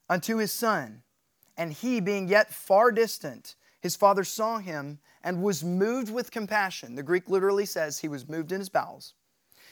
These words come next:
And having ran, he fell upon his neck, and he kissed him. So I would ask you, brothers and sisters, do you feel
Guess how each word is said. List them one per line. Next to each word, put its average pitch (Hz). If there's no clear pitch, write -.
And 165
having 190
ran, 190
he 185
fell 196
upon 202
his 208
neck, 156
and 147
he 143
kissed -
him. 120
So 196
I 226
would 320
ask 330
you, 175
brothers 143
and 147
sisters, 165
do 156
you 190
feel 240